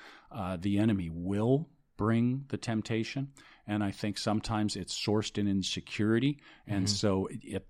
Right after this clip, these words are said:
Speaker 1: at their core, although there's that outward success, they probably feel like they still don't measure up.
Speaker 2: Yeah.
Speaker 1: So they go to things that make them feel good in the moment.
Speaker 2: Mm-hmm.
Speaker 1: I mean, we all struggle with that. When we're, when we're not getting it right, we go to something that's gonna satisfy us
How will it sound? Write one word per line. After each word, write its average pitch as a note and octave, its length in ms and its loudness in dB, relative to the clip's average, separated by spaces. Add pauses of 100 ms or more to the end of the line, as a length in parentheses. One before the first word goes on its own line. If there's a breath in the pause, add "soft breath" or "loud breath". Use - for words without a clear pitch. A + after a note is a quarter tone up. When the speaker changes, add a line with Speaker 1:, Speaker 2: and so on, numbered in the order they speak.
Speaker 1:
at F2+ 160 -6
their F2+ 100 0
core, A#2 500 6
although F#2+ 300 2
there's F#2+ 280 -4
that F#2 180 -8
outward G2 340 -6
success, A2+ 560 -2
they F#2 160 -4
probably G2 480 -2
feel G#2 240 -2
like F#2+ 200 -4
they F#2 100 -6
still G#2 260 -2
don't G2 220 0
measure F#2+ 340 -2
up. A2+ 220 -6
Speaker 2:
Yeah. A2 220 2 (100)
Speaker 1:
So - 180 2
they G2 160 2
go G2 220 2
to G2+ 100 2
things G#2 400 2
that F#2+ 140 -2
make F#2+ 260 0
them G2 200 2
feel F#2+ 420 0 (100)
good F#2 480 0
in G2 140 0
the F#2+ 60 0
moment. A2+ 340 2
Speaker 2:
Mm-hmm. G#2+ 220 0
Speaker 1:
I - 20 -2
mean, G#2+ 100 4
we D3 120 8
all E3 120 12
struggle A2+ 320 0
with F#2 180 -10
that. F2+ 300 -8
When F#2 220 -4
we're, F#2+ 180 -4 (320 loud breath)
when G2 160 -2
we're F#2 80 0
not G2+ 320 2
getting G#2+ 240 2
it G2 100 -2
right, A2+ 300 6
we G2 100 0
go G2+ 160 2
to G2+ 60 -2
something G#2+ 400 0
that's G2 160 0
gonna F#2+ 180 -4
satisfy G2+ 680 0
us F#2+ 160 -2